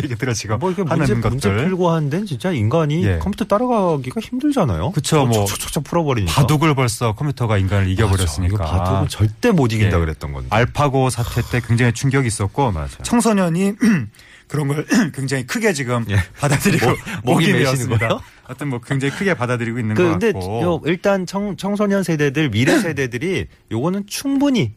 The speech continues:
Speaker 1: 네.
Speaker 2: 저도 짐-, 짐작하고 공감할 수 있을 것 같아요.
Speaker 1: 네.
Speaker 2: 미래는 좀 지금보다 훨씬
Speaker 1: 음.
Speaker 2: 오래 살 거다. 백 세 이상
Speaker 1: 네.
Speaker 2: 살 거다 기대를 하는 거고.
Speaker 1: 예.
Speaker 2: 예.
Speaker 1: 그래서 아무래도 청소년들이 기술 발전에 대해서만큼은
Speaker 2: 예.
Speaker 1: 성인보다는 굉장히 전향적으로
Speaker 2: 그렇죠.
Speaker 1: 불치병이 사라질 것이다.
Speaker 2: 예.
Speaker 1: 이것도 서-,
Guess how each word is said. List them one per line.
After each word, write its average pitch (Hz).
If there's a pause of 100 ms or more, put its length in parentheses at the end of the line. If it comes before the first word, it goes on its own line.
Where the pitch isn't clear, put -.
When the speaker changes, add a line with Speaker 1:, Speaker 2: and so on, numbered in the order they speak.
Speaker 1:
네. 127
Speaker 2:
저도 208
짐-, 151
짐작하고 175
공감할 156
수 -
있을 -
것 135
같아요. 107
Speaker 1:
네. 101
Speaker 2:
미래는 190
좀 196
지금보다 143
훨씬 104
Speaker 1:
음. 73
Speaker 2:
오래 101
살 165
거다. 117
백 90
세 113
이상 117
Speaker 1:
네. 120
Speaker 2:
살 107
거다 135
기대를 104
하는 113
거고. -
Speaker 1:
예. 123
Speaker 2:
예. 80
Speaker 1:
그래서 135
아무래도 117
청소년들이 139
기술 202
발전에 165
대해서만큼은 110 (140)
Speaker 2:
예. 78
Speaker 1:
성인보다는 151
굉장히 165
전향적으로 95
Speaker 2:
그렇죠. 71 (180)
Speaker 1:
불치병이 131
사라질 131
것이다. 90
Speaker 2:
예. -
Speaker 1:
이것도 123
서-, 107